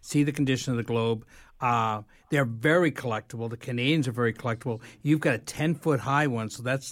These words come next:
there's a lot of basements we're not putting this in. Uh, it's gotta be outside. It's gotta be, you have to have the right room for putting it in. Um, I'd have to see, I'm sorry, I'd have to see the condition. This is where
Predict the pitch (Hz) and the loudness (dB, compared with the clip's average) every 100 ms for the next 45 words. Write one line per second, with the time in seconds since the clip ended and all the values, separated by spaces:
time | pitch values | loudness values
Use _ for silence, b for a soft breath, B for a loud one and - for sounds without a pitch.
0 | - 123 117 123 143 120 135 135 - 107 | -12 -6 0 2 2 0 -2 -2 -4 -12
1 | 117 110 - 135 110 98 - 101 92 b | -8 -8 -8 -10 -10 -10 -10 -14 -18 b
2 | b b - 117 113 110 117 - 123 123 | b b -4 0 0 -2 -6 -2 0 0
3 | 113 113 117 131 117 120 131 120 127 123 | -2 -4 -4 -4 -4 -4 -8 -4 -2 -2
4 | 120 113 104 - - _ - 131 123 127 | -2 -4 -6 -12 -20 _ -10 -6 -2 -2
5 | 113 110 117 107 117 110 98 110 117 104 | -2 0 0 -2 -2 -2 -6 -6 -4 -4
6 | 104 107 95 - - - b b b _ | -4 -4 -6 -12 -20 -20 b b b _
7 | 127 120 117 104 - 147 131 131 165 - | 2 2 2 -2 -6 -2 0 2 0 0
8 | 160 190 151 139 127 113 - 160 180 131 | -6 -4 -4 -6 -6 -4 2 4 4 0
9 | 123 117 185 190 - 175 151 139 127 135 | -4 0 -2 -2 -4 -2 -2 -2 0 0
10 | 123 - B - 185 208 196 175 180 170 | -2 -12 B 0 0 2 0 2 4 4